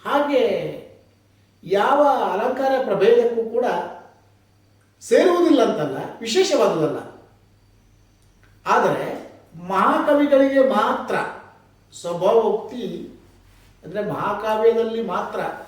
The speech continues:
ಅಥವಾ ಮಹಾಕವಿಗಳು ಪ್ರಯೋಗ ಮಾಡಿದರೆ ಮಾತ್ರ ಸ್ವಭಾವೋಕ್ತಿ ಅಲಂಕಾರ. ಕಾಟಾಚಾರದ ಕುಕವಿಗಳೆಲ್ಲ ಮಾಡಿದೆಲ್ಲ ಸ್ವಭಾವೋಕ್ತಿಗಳಲ್ಲ.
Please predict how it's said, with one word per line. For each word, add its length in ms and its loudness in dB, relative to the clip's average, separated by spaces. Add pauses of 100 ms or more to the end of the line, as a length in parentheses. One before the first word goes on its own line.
(200)
ಅಥವಾ 240 -6
ಮಹಾಕವಿಗಳು 840 0
ಪ್ರಯೋಗ 500 0
ಮಾಡಿದರೆ 440 0
ಮಾತ್ರ 180 -4
ಸ್ವಭಾವೋಕ್ತಿ 560 -4
ಅಲಂಕಾರ. 360 -6 (840)
ಕಾಟಾಚಾರದ 680 2 (300)
ಕುಕವಿಗಳೆಲ್ಲ 680 2 (180)
ಮಾಡಿದೆಲ್ಲ 460 0 (520)
ಸ್ವಭಾವೋಕ್ತಿಗಳಲ್ಲ. 840 -4